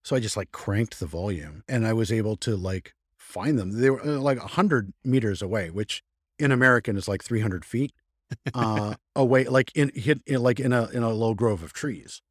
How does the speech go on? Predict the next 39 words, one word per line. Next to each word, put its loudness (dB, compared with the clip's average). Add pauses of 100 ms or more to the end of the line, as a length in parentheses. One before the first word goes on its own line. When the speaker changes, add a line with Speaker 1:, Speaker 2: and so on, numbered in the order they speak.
(420)
Speaker 2:
Mm-hmm. -6
Speaker 1:
Um, -4
and, 0
and -4
thanks 0
to, -4
like, -2
the -4
overlisting, -2 (280)
um, -6
feature, -6
I -8
was -6
able -6
to, -8 (220)
like, -12 (120)
locate -6
him -8
and, -6 (100)
uh, 2
Speaker 2:
Wow. 0
Speaker 1:
quickly 2
turn -2
down 0
the -6
volume -8
so -10
that -10
he'd, -10
no -2
one -8 (320)
accidentally, -4
like, -10
screamed -4
and -6
blew -4
my -6
eardrums -8
apart. -12